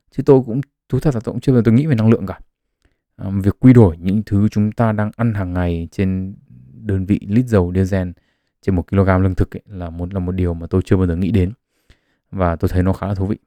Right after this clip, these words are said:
À, nếu mà nói về mặt suy nghĩ cá nhân của tôi về kiến thức của cuốn sách ấy, thì nó cũng chỉ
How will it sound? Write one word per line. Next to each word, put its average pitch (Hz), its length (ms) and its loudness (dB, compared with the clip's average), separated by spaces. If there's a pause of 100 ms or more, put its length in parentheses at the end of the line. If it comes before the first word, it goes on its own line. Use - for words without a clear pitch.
(840)
À, 90 260 -8
nếu 95 160 0
mà 123 100 0
nói 98 140 2
về 113 120 0
mặt 98 140 2
suy - 140 0
nghĩ 117 140 4
cá - 120 0
nhân 113 180 4
của 95 60 2
tôi 104 180 4
về 92 140 0
kiến 95 180 -6
thức - 200 -2
của - 100 -14
cuốn 87 160 -10
sách - 240 -4
ấy, 135 140 -10
thì 85 80 -6
nó 90 140 2
cũng 120 180 -6
chỉ 87 300 -6